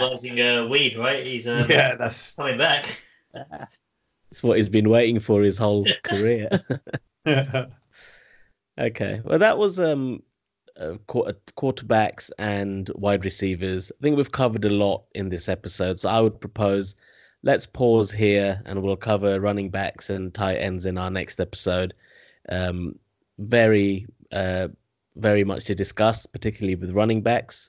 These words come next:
Speaker 3: on the next episode. Uh, so thanks again, everyone, for listening. Please continue to send your questions to fumblerecoverypod at gmail dot com, and we'll look to address those in our mailbag section.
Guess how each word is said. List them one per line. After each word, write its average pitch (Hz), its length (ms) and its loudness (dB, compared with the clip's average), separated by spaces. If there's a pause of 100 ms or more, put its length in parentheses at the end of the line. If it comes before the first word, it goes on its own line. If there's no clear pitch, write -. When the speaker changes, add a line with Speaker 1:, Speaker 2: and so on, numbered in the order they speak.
Speaker 3:
on 92 60 -8
the 92 80 -4
next 95 260 -6
episode. 98 500 -2 (520)
Uh, 98 220 2
so 113 260 4
thanks 156 320 0
again, 131 400 0
everyone, 117 320 -2
for 127 80 -8
listening. 165 500 0 (120)
Please 131 440 0
continue 117 440 -2
to - 100 -10
send 107 260 0
your 104 200 4
questions 104 640 -2
to 101 380 -2 (480)
fumblerecoverypod 95 1160 0 (140)
at - 200 -10
gmail 92 380 -4
dot - 200 -6
com, 107 360 0 (420)
and 98 140 -2
we'll 92 120 2
look 92 220 0
to 92 100 0
address 92 300 -2
those 90 200 -2
in 90 100 2
our 90 120 0
mailbag 92 480 0
section. 92 600 -4